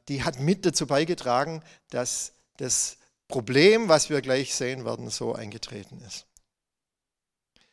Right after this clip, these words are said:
Und vielleicht ist manchmal auch gut für uns,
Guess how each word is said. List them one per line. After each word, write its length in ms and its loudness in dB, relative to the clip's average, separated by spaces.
Und 120 0
vielleicht 340 2
ist 120 4
manchmal 380 4
auch 80 4
gut 180 0
für 160 0
uns, 640 0